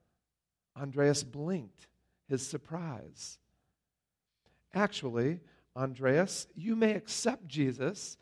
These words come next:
and find that life goes very badly for you."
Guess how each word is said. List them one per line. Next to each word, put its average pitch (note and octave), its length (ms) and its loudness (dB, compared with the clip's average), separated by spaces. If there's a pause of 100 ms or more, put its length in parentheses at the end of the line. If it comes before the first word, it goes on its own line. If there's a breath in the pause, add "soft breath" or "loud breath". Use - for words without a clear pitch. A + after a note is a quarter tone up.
(260 soft breath)
and F3+ 240 2
find F3 600 0 (100)
that D#3+ 220 4
life F#3+ 440 2
goes E3 300 0
very C3+ 560 2 (260)
badly F3+ 600 4 (140)
for D3+ 100 -2
you." B2 340 -2